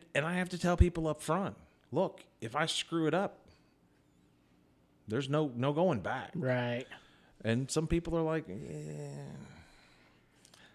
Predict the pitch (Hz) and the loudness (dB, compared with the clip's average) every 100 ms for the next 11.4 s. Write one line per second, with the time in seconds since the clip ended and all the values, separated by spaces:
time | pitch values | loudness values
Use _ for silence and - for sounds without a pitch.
0 | - 175 - - - 135 170 156 123 120 | -2 0 0 -2 2 4 6 6 6 2
1 | 104 117 113 107 101 107 110 104 101 95 | 4 2 4 2 0 2 0 0 0 0
2 | 117 104 104 98 90 82 - 95 92 82 | 0 0 0 0 -2 -6 -8 -8 -6 -6
3 | 76 - 90 78 - - - - 107 147 | -8 -8 -8 -8 -12 -14 -12 -8 -4 0
4 | 131 123 110 - - - 131 160 - - | 0 -2 -8 -12 -18 -4 2 2 2 0
5 | 143 180 180 170 - - _ - 139 170 | 6 8 8 6 -2 -16 _ -4 0 2
6 | 175 - 131 110 120 123 127 120 113 110 | 2 4 4 4 4 6 4 4 2 0
7 | 107 - - _ - 110 - 120 110 104 | -2 -8 -20 _ 0 0 4 4 4 2
8 | - 113 104 98 92 117 101 90 80 - | 0 0 2 0 -2 0 0 -2 -6 -12
9 | - - - - - _ - 139 160 185 | -20 -20 -20 -20 -20 _ 0 2 2 0
10 | 101 104 104 123 175 208 165 151 151 151 | -2 -2 -2 -2 -2 -2 -6 -8 -2 8
11 | 147 135 120 | 10 10 8